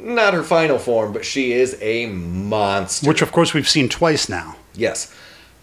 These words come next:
Speaker 1: But here we get it in full-on view, and it's shot so goddamn well, 'cause
Speaker 2: Oh,
Speaker 1: she
Speaker 2: yeah.
Speaker 1: looks horrible. Anyway, they get one handcuff on her, and they almost get the second one,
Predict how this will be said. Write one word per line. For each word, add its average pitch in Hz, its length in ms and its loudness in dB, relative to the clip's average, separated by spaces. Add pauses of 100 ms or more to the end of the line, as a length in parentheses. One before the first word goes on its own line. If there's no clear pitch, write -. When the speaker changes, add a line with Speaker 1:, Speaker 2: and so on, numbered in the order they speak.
(400)
Speaker 1:
But 151 240 4
here 180 200 6
we 160 120 4
get 143 140 4
it 139 120 4
in 113 140 -6
full-on 113 840 2
view, 85 340 -8
and 123 100 -2
it's 117 160 -4
shot - 460 -2
so - 400 -2
goddamn 120 680 -4
well, 87 460 -6
'cause 104 180 -12
Speaker 2:
Oh, 143 160 6
Speaker 1:
she 120 120 6
Speaker 2:
yeah. 90 340 0
Speaker 1:
looks 120 460 -2 (240)
horrible. 120 600 2
Anyway, 110 260 -2 (340)
they 123 160 2
get 123 320 2
one 113 260 0
handcuff 190 540 -2
on 101 180 -2
her, 95 240 -6 (400)
and 104 180 -2
they 101 280 2
almost 143 480 2
get 160 200 -2
the 165 80 -4
second 135 520 -2
one, 92 340 -4